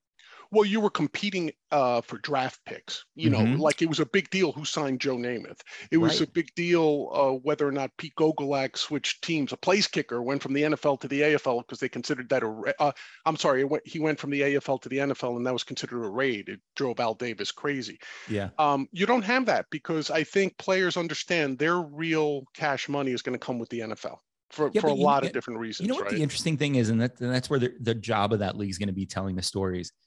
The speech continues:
Speaker 2: is, um, um, Brian Billick one time used a great word. I actually had to go look it up. It's an obvious word, but he used to talk about how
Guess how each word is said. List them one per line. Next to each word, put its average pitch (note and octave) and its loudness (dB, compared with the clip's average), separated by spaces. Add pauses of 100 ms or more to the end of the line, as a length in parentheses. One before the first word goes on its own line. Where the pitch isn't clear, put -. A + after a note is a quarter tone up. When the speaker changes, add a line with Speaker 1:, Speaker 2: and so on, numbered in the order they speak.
(240)
Speaker 2:
is, A2 2
um, F2+ 0
um, E2 -4 (340)
Brian A#2+ 0
Billick G#2+ 0
one G2+ -4
time G2 -4 (260)
used A2+ 0
a A#2 0
great G#2 0
word. F#2+ -2
I F#2+ 0
actually G2+ -2
had F#2 -2
to F#2+ -2
go F#2 -2
look F2+ -2
it F2+ -4
up. E2 -6
It's G#2+ -4
an A#2 -4
obvious F#2+ 0
word, F#2+ 0
but F#2+ -2
he G2+ -2
used G#2+ 0
to G#2+ -8
talk G2 0
about F#2+ -2
how F#2 -2